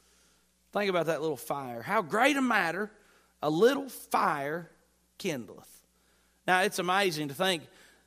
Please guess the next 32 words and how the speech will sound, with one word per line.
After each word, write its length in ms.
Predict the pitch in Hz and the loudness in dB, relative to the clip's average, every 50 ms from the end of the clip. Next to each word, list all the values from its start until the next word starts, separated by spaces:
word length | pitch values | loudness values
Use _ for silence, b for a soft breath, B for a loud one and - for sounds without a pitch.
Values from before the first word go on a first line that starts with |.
| b b b | b b b
about 320 | - 180 185 180 - 139 | 6 6 6 6 6 2
forest 480 | - - 220 208 208 196 170 147 - - | 0 2 6 6 6 6 4 2 0 0
fires. 260 | - 151 143 135 135 | 0 0 0 0 -2
We 120 | 135 170 165 | -2 -2 0
see 240 | - - 202 196 | 2 2 2 2
them, 200 | 190 170 156 135 B B B B B | 2 0 -2 -2 B B B B B
it 180 | - 151 160 151 | -2 0 0 2
seems 260 | - 196 190 185 160 | 2 0 0 2 2
like 180 | 180 180 170 165 | 4 4 4 2
annually, 600 | 170 180 185 190 196 190 170 156 147 147 143 147 | 2 2 2 2 2 0 -2 -2 -2 -2 0 0
there's 340 | 165 170 165 151 160 127 123 113 - - - 135 | 2 2 0 0 -4 -8 -10 -14 -18 -18 -12 -2
forest 360 | - 202 202 208 190 160 - | 2 4 6 6 4 4 2
fires 340 | 185 175 170 165 156 131 - | 2 4 4 4 2 -2 -2
popping 400 | - 180 175 180 156 180 180 180 | 0 0 0 2 0 0 -2 -2
up 100 | 165 143 | -2 -2
here 220 | 156 180 180 175 | -2 -2 -2 0
and 80 | 165 170 | 0 0
there 140 | 175 170 | 0 0
and 80 | 170 165 | 0 0
everywhere. 440 | 175 185 165 160 151 151 143 135 B B B B B B | 0 -2 -2 -2 -2 -2 -2 -4 B B B B B B
And 140 | 175 190 | 2 4
all 240 | 202 226 262 294 302 | 6 6 6 4 4
forest 400 | 247 - 240 240 247 233 - - | 2 0 2 4 4 4 2 2
fires 240 | - 175 165 160 151 | 0 0 2 0 -2
begin 220 | 147 156 170 196 | -2 -4 -4 -2
with 100 | 190 156 | -2 -2
something 200 | - 185 175 165 | -2 -4 -4 -2
very 160 | 156 165 156 143 | -2 -2 -2 -2
little, 460 | 139 151 160 156 131 117 117 127 - - _ _ _ _ _ _ _ _ _ _ _ _ _ _ _ _ _ _ _ _ _ _ _ _ _ _ | -2 -2 -2 -2 -2 -4 -10 -12 -16 -20 _ _ _ _ _ _ _ _ _ _ _ _ _ _ _ _ _ _ _ _ _ _ _ _ _ _
and 140 | - 156 165 | -6 -2 0
they 100 | 170 170 | 0 0
spread. 560 | 160 - - - - - - - 143 113 113 | 0 -4 -8 -10 -8 -6 -6 -4 -6 -8 -10